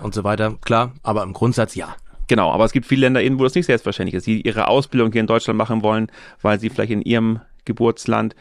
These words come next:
Speaker 2: nicht
Speaker 1: Mhm.
Speaker 2: diesen Status haben, wie wir ihn hier haben. Und da bin ich stolz drauf. Stolz, dass ich jedem nach der Schule die Chance geben kann, eine Ausbildung zu finden und jedem, der dann eben, ja, wirklich in der Lage ist, den richtigen Job für sich zu finden,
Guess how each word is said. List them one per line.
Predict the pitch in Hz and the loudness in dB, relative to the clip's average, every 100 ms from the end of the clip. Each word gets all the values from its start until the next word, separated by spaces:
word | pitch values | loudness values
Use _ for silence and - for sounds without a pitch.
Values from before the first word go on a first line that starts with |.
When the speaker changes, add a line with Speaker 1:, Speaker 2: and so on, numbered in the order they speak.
| - - | -20 -8
Speaker 2:
nicht | - 139 147 - - - - | 2 4 2 -2 -20 -20 -14
Speaker 1:
Mhm. | 92 | -2
Speaker 2:
diesen | 123 110 104 | 0 2 0
Status | - 98 98 - | 0 -2 -2 -6
haben, | 98 | -4
wie | 95 | -2
wir | |
ihn | 95 | -2
hier | 104 95 | -2 -2
haben. | 104 - - - - - - | -2 -6 -8 -14 -20 -14 -4
Und | 117 | 0
da | 113 | 2
bin | 117 | 0
ich | 113 | 0
stolz | 120 - - | -2 -4 -4
drauf. | 90 - - | -4 -4 -2
Stolz, | 104 113 110 | -2 0 -2
dass | 101 | -8
ich | 107 | -6
jedem | 110 123 143 127 | 0 0 2 0
nach | 123 | -2
der | 123 | -4
Schule | 113 139 139 | -4 0 2
die | 127 | 2
Chance | 120 120 127 | 0 -2 -4
geben | - 117 117 | -2 -2 -2
kann, | 117 | -2
eine | 113 | 0
Ausbildung | 92 120 123 120 | -2 -2 -2 -2
zu | - | -4
finden | - 113 113 113 110 - - - | -2 -2 0 0 -2 -8 -20 -10
und | - 101 | -6 -2
jedem, | 110 117 113 | 0 2 2
der | 104 104 | 2 0
dann | 104 | 0
eben, | - 107 101 104 _ _ - - - - - - - | 0 0 -2 -6 _ _ -20 -20 -20 -20 -20 -20 -10
ja, | - 92 | -4 -2
wirklich | 98 107 | -2 -2
in | 104 | -2
der | 98 | 0
Lage | 95 104 | -2 -2
ist, | 101 | -4
den | 104 | -6
richtigen | 98 - 104 | -8 -6 -6
Job | 95 107 | -4 -4
für | 104 | -6
sich | 101 | -8
zu | - | -6
finden, | 113 104 101 | -4 -4 -6